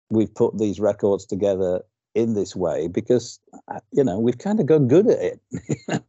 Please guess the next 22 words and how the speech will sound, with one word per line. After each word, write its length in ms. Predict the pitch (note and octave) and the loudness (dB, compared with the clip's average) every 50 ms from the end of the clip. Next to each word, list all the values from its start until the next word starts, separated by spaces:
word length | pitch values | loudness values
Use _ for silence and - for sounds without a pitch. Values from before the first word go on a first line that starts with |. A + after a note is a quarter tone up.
| _ _ | _ _
<laughs> 180 | _ _ _ | _ _ _
because, 420 | A#2+ A#2+ - D#3+ - - - - D3+ | -4 2 2 2 2 0 0 2 4
uh, 340 | C3+ B2+ B2 A#2+ A#2 A2+ A2+ - _ _ _ _ _ _ _ _ _ | 4 6 6 6 4 4 2 -2 _ _ _ _ _ _ _ _ _
that's 220 | D3 - A2+ - | 2 2 2 2
a 80 | E3 D3 | 2 2
really 580 | C#3+ C3+ C3+ C#3+ D#3+ D3+ D3+ D3+ D3 C#3+ C3 C3 | 2 2 2 2 4 4 4 4 2 2 2 0
important 540 | C3+ C3+ - D#3+ C#3+ C3+ B2+ - B2+ B2 - | -2 -2 0 0 0 2 0 -2 -4 -4 -4
thing 220 | C3 C3+ D3+ D3 | -4 -2 -2 -4
for 120 | - - | -4 -6
me, 260 | G2+ F#2 D#2+ D#2 D#2 F2 | -6 -6 -6 -4 -2 -2
is 200 | F2+ F#2+ F#2 - | -2 -2 -4 -10
to, 360 | _ - - A#2+ A2+ A2 A#2+ - - | _ -6 -2 0 0 0 0 -2 -8
to, 280 | - - B2+ A#2 G#2+ G2 | -2 0 2 2 2 0
to 300 | - - - B2+ A2+ A#2+ | -4 -6 -4 0 2 2
actually 340 | C3 - - - A#2+ A2+ G#2 | 0 0 -4 -4 -4 -4 -4
feel 440 | - - C#3 C3+ B2 A2+ G2 F2+ F2+ | -2 -2 -2 0 0 0 0 0 -2
that 240 | F#2 G2 - G2+ F2 | -2 -4 -4 -2 -2
this 200 | A#2 A2 - A2 | -2 -2 -2 -4
is 120 | G2 F2+ | -6 -4
not 320 | A2+ C3 C3 C3 C#3 - - | -2 -2 -2 -2 -4 -6 -8
just 280 | - B2 A#2 A2 - - | -4 -2 -2 -2 -2 -6
me 420 | G#2 G#2 F#2 E2 D2+ D#2+ F2 F2+ | -6 -6 -4 -4 -4 -6 -6 -8